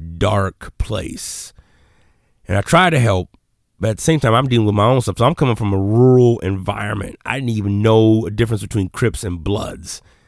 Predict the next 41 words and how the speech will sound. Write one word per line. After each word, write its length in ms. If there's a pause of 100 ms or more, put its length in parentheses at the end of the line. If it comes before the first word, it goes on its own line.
(120)
<laughs> 420
I 100 (120)
remember 240
my 240
friend 340
at 80
the 80
time, 300
or 80
the 80
guy 420
that 140
I 80
met, 320
he 100
was 200
just 120
like, 140
"Look, 160
man, 120
you 120
can't 160
be 80
wearing 260
that 160
red 260
shirt 200
around 220
here. 100
This 140
is 60
Crip 280
country." 360 (720)
And 80
I 60
was 80
like, 160
"What, 220 (160)
what 400 (280)
is 220
Crip 480